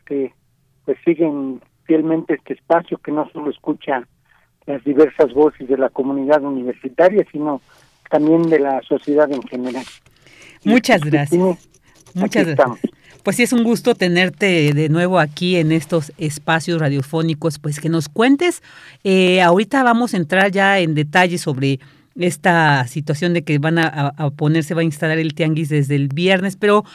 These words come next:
Speaker 2: vamos a hacer un recuento de qué es el tianguis. Ya más de cuarenta años que tiene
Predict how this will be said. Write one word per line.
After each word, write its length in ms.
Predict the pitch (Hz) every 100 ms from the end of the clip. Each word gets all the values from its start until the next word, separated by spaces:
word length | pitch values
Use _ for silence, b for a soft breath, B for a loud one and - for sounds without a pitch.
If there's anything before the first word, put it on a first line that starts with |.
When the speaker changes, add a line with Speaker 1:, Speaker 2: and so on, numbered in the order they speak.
| B B -
Speaker 2:
vamos 320 | 392 453 339
a 40 |
hacer 200 | - 294
un 100 | 311
recuento 460 | 233 - 226 233 254
de 160 | 190
qué 340 | - 240 233 220
es 140 | 220
el 160 | 196 160
tianguis. 420 | 190 196 208 185
Ya 140 | 208
más 320 | 226 240 262 - b b b _
de 260 | 196 180 156 _ _
cuarenta 580 | 175 165 202 233 214 185
años 480 | 220 214 170 151 147
que 80 | 156
tiene 540 | 151 185 190 180